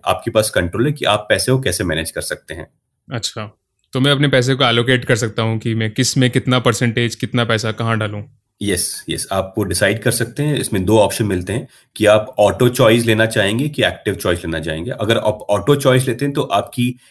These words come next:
Speaker 1: एज के हिसाब से आपका पैसा मैनेज होता है। आप जब,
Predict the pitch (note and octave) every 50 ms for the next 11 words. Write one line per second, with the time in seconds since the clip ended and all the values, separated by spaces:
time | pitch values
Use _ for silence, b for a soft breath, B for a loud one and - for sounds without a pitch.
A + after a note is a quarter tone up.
0 | b b b _ - A2 A2 A#2+ A#2 A#2+ - - C3 B2 C3 - A2 G2+ - -
1 | - A#2+ G#2 F#2 - - G#2 - F#2 F2 - - F#2 F2 E2 E2 E2 - E2 D2+
2 | - E2+ E2+ A2 - - _ _ _ _ _ _ - G2+ G2 G2 F#2+ F#2 F2+ G#2+
3 | G2+ G2 F#2+ -